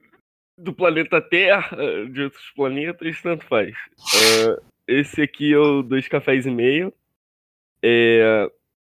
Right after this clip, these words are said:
<laughs> esse aqui é o Dois Cafés e Meio, nosso podcast semanal. A gente vai se apresentar por semana. É... e eu sou o Iago,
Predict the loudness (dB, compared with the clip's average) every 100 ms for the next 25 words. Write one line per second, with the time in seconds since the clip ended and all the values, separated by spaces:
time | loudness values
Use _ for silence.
0 | _ _ _ _ 0 2 0 0 0 -2
1 | -4 -4 -8 -8 -10 -8 -6 -4 -4 -2
2 | -2 -2 -6 -6 -2 -2 -2 -2 -2 -2
3 | -6 -12 -14 -20 _ -8 -6 -8 -12 -12
4 | -4 -4 -4 -10 _ -6 -6 -6 -10 -10
5 | -10 -6 -6 -4 -6 -10 _ -10 -10 -8
6 | -10 -10 -10 -10 -10 -6 -2 -2 -4 _
7 | -14 -8 -4 -4 -4 -10 _ _ -20 -10
8 | -2 2 4 4 4 2 2 -2 _ _
9 | _ -8 -6 -4 -4 0 0 0 0 0
10 | 2 0 -4